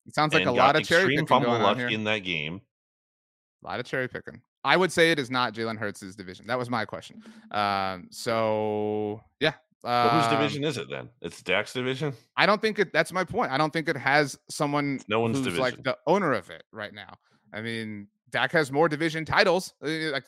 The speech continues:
Speaker 1: I think that's a stupid way to put it, but, like, he, he does. He has the most of any of the quarterbacks in it. Um, for that matter, Mike McCar-, oh, no, he only has one.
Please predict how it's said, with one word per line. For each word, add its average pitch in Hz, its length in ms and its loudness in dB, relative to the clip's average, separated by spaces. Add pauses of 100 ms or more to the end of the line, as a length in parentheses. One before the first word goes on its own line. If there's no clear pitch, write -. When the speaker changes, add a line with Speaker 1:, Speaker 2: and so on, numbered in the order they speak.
Speaker 1:
I 131 100 2
think 147 220 -4
that's 165 220 4
a 196 40 -4
stupid 139 320 -4
way 127 140 0
to 143 80 0
put 147 220 4
it, 175 100 2
but, 143 140 0
like, 131 320 0
he, 143 220 -8
he 123 220 -8
does. 151 420 0
He 139 120 -4
has 143 180 2
the 139 80 -4
most 165 360 0
of 127 100 -6
any 123 140 -4
of 120 80 -4
the 113 80 -4
quarterbacks 113 500 -4
in 113 100 -6
it. 139 180 -4 (360)
Um, 104 500 -4
for 151 120 -2
that 175 180 6
matter, 139 420 2 (100)
Mike 131 260 0
McCar-, 160 340 -4
oh, 117 60 -2
no, 104 140 -6
he 104 120 -8
only 104 160 -8
has 95 160 -12
one. 87 160 -14